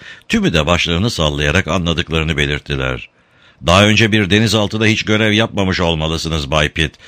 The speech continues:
Yoksa bir haberleşme kapsülünün neye benzediğini bilirdiniz," diyen Hunter kutuyu masaya koyarak eliyle de kutuya hafifçe dokundu. "Bir denizaltı su altında seyrederken kendisini izleyen bir su üstü gemisiyle haberleşmek isterse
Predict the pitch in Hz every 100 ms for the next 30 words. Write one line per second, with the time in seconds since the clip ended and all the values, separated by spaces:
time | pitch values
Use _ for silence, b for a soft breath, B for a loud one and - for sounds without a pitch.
0 | B B 123 143 160 143 127 127 131 113
1 | 117 - 123 117 87 - 87 78 92 101
2 | 92 123 107 110 95 101 101 95 98 80
3 | 85 76 71 69 65 - B B B -
4 | 82 71 67 64 104 90 123 104 107 107
5 | 113 87 85 87 98 76 73 82 82 98
6 | 127 143 117 113 110 101 107 85 95 -
7 | 82 71 67 71 69 69 64 - B B
8 | B B B 85 170 165 160 202 110 78
9 | 76 95 170 123 80 82 82 76 85 78
10 | 73 78 - 104 98 135 127 127 156 165
11 | 107 65 78 87 85 123 110 - 180 110
12 | - 80 92 85 85 110 82 90 92 87
13 | 95 - 104 101 - 80 76 73 95